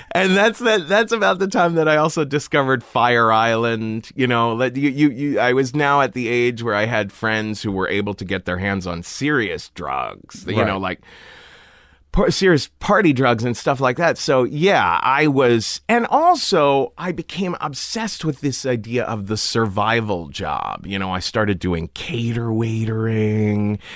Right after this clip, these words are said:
Speaker 2: Oh,
Speaker 1: And
Speaker 2: y-, really? So you, your confidence didn't enable you to really perform at all?
Speaker 1: Yeah, I was, I,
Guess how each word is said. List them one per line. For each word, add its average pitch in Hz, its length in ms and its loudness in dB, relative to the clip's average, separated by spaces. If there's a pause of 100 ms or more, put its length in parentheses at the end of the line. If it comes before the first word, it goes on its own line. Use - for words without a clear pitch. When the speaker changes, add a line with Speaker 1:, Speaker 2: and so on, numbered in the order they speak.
Speaker 2:
Oh, 117 60 -2
Speaker 1:
And 139 240 0
Speaker 2:
y-, 139 240 -6
really? 147 320 2
So - 120 -2
you, 151 380 0
your 170 220 0
confidence 156 560 0
didn't 127 180 0
enable 123 340 0
you 113 100 0
to 110 80 -2
really 104 200 0
perform 98 400 -4
at 87 80 -4
all? 87 300 -2 (180)
Speaker 1:
Yeah, 185 300 -2
I 139 180 2
was, 214 320 2
I, 180 140 -2